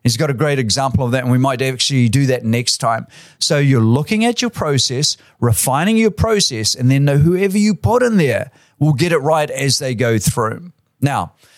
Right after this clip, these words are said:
so you've got that. You understand vital few, uh, trivial many. You understand Deming. Make sure, or you've had a, a bit of an insight into it,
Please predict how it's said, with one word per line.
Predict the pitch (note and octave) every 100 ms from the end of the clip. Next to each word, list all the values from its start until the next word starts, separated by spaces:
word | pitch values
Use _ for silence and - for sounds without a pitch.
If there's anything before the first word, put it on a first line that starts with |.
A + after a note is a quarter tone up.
| _
so | -
you've | C#3+ D3
got | C#3+ A#3+
that. | F#3 A#3+ C#4 _ _ _
You | B2+
understand | D#3+ G3 - G#3 G#3
vital | D3+ F3+ G3
few, | D#3+ - F3 G3 G#3+ - _
uh, | A#2+ A#2+ A#2+
trivial | - - F#3+ F3 E3
many. | C3+ B2+ G#3 -
You | A#2 B2+
understand | C#3+ C3+ F3+ D#3+ D3 A2+
Deming. | D3+ F3+ G#3+ A3+ - _ -
Make | B2 F#3+ -
sure, | - F3+ F3+ F3
or | D3+
you've | D3+ D#3+
had | G3
a, | D3 C3+ C3+
a |
bit | B2+ F3
of | C3+
an | B2+
insight | B2+ - A#2+
into | B2+ C3
it, | E3+